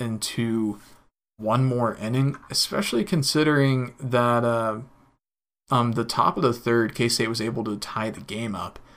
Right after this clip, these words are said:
So I'm not sure why he felt that he was in a rush to take out, uh, Wes Moore. I'm not a baseball coach,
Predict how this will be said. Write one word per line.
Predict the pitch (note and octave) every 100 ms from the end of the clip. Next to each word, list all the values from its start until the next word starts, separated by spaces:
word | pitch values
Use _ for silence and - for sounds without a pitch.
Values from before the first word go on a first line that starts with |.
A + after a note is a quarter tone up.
| - _
So | - - A#2+ A2 G#2+ G2+ G2 - - _
I'm | -
not | B2+ A#2+
sure | -
why | B2+ A#2+
he | A2+
felt | G#2+ - G#2+ G#2
that | A2 G#2 -
he | -
was | A#2+
in | A#2
a | G#2+
rush | G2+ G#2+ G#2+ G#2 - - _
to | - - A2+ G#2+ G#2 G#2
take | - - A2+
out, | G#2+ G#2+ G2+ - - - _ _ _ _ -
uh, | G#2+
Wes | G#2 G#2+ - -
Moore. | G#2+ A2 G#2 - -
I'm | A#2+ C3 C#3
not | B2+ A#2
a |
baseball | - G#2+ A#2 - E2+ D#2+
coach, | - - G2+ - - -